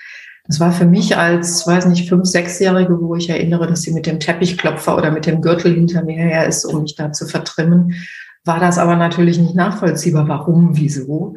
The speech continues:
Und auch, es gab wenig Liebe, es gab keine körperliche Zuneigung. Also später, als meine Mutter schon etwas altersmilde wurde,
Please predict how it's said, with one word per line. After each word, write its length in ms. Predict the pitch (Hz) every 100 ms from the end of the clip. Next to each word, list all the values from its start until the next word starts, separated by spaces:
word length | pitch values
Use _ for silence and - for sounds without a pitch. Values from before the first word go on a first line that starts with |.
| - - - -
Und 300 | - 156 139
auch, 260 | 147 151 -
es 120 | 175 -
gab 240 | 147 -
wenig 360 | 160 180 202 165
Liebe, 260 | 156 143
es 180 | 147 -
gab 320 | 143 139 -
keine 380 | - 165 170 175
körperliche 1040 | - 170 170 175 156 151 - 151 151 147
Zuneigung. 680 | 147 - 226 202 151 147 147
Also 160 | 147 147
später, 420 | - - 180 190
als 180 | 180 170
meine 180 | 156 156
Mutter 220 | 170 175
schon 160 | 170 151
etwas 420 | 147 139 - - - - - _
altersmilde 880 | - 185 185 180 175 175 175 160 143
wurde, 720 | 160 180 175 175 175 175